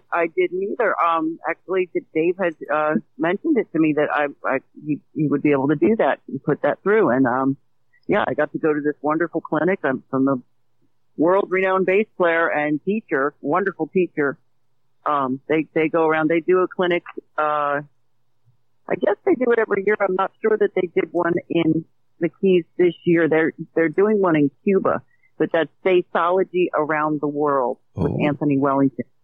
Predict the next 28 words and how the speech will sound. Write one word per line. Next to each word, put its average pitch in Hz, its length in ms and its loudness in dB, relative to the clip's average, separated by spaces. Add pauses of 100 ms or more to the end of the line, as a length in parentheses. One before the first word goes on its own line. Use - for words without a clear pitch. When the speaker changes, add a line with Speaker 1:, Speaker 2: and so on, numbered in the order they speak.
(220)
Speaker 1:
If - 180 -4
any 143 180 4
bass 151 240 2 (140)
players 143 280 2
are 131 120 2
out 135 180 -2
there 127 300 0
and 127 400 0
would 139 160 -2
like 131 260 -2
to 143 80 -4
go 139 220 2
to 135 200 -2
a 120 220 0
weekend-long, 131 840 2 (140)
amazing, 156 920 2
uh, 120 160 0 (120)
series 143 360 2 (120)
of 127 180 2 (920)
just, 147 180 0
uh, 151 200 2
it, 147 160 0
what 170 180 2
a 185 60 4
learning 165 260 2
experience 135 560 -2
it 131 100 -2
is. 127 140 2